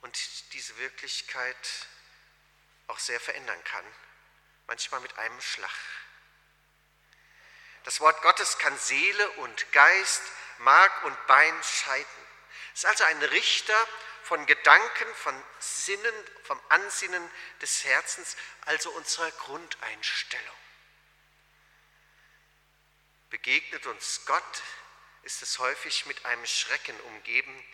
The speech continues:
Und da ist das Helle nicht die erste Grundfarbe,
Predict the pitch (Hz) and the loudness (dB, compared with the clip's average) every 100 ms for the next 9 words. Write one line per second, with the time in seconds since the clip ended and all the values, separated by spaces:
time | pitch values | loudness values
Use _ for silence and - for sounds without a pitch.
0 | - - _ _ _ _ _ _ _ _ | -20 -20 _ _ _ _ _ _ _ _
1 | _ _ _ _ _ _ _ _ _ _ | _ _ _ _ _ _ _ _ _ _
2 | _ 123 113 110 - - - 107 - - | _ -14 -12 -10 -10 -12 -8 -6 -6 -6
3 | - - - 113 - - 123 147 156 - | -8 -8 -12 -10 -8 -4 -4 -2 -6 -6
4 | 127 - - 117 - 110 - 113 - 107 | -6 -6 -4 -8 -6 -8 -8 -10 -12 -12
5 | - - 107 104 98 | -12 -10 -10 -10 -14